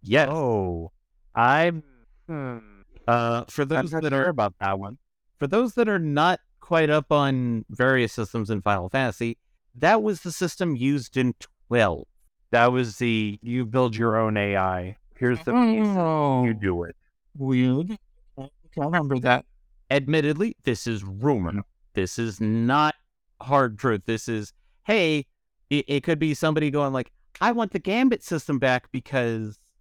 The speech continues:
Speaker 1: I love the Gambit system," which, to be honest, the Gambit system is pretty good.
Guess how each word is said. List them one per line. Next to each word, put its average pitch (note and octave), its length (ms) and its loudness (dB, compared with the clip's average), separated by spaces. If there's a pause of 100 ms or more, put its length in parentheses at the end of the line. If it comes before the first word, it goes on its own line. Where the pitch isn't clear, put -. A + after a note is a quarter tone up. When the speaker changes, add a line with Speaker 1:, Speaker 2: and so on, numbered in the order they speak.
Speaker 1:
I F#3 160 4
love A3 320 0
the C#3 60 -6
Gambit G#2 360 0
system," F2 360 -14
which, - 360 -6 (240)
to A2+ 60 -12
be A#2+ 120 2
honest, A3 400 2 (280)
the C3 80 -8
Gambit B3+ 340 -4
system G#3 360 -2
is A#3 140 -2 (340)
pretty B3+ 260 0
good. D#3 420 0